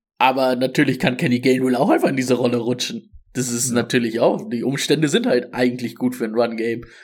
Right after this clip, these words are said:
Speaker 1: auch wenn's gestern hart war und, ähm, viel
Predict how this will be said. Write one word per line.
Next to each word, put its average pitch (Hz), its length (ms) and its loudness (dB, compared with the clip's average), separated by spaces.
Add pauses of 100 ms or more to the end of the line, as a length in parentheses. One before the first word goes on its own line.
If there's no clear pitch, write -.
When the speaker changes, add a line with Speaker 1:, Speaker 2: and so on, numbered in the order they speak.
(120)
Speaker 1:
auch 127 240 4
wenn's 131 240 0
gestern 123 440 2
hart 127 320 4
war 120 220 6
und, 110 340 -12 (600)
ähm, 113 400 -4 (360)
viel 127 600 0